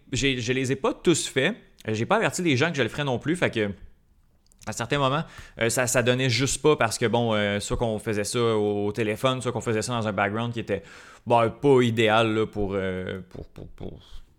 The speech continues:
poster le vidéo. Donc, euh, je vous invite à aller sur la chaîne YouTube du Club École, qui est on va, on va garnir un peu le, <laughs> le, le, le YouTube du L C E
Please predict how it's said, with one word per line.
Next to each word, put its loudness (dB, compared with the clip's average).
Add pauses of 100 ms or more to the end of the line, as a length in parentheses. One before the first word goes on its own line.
poster -2
le -4
vidéo. 2 (220)
Donc, 2
euh, 2
je -4
vous -4
invite -2
à 2
aller 0
sur -4
la -10
chaîne -6
YouTube -2
du -8
Club 0
École, 2
qui 0
est -2
on 0
va, 0
on 0
va 2
garnir 0
un 0
peu -2
le, 2 (460)
<laughs> -18
le, 4
le, 4
le 4
YouTube 0
du 0
L 4
C 2
E 2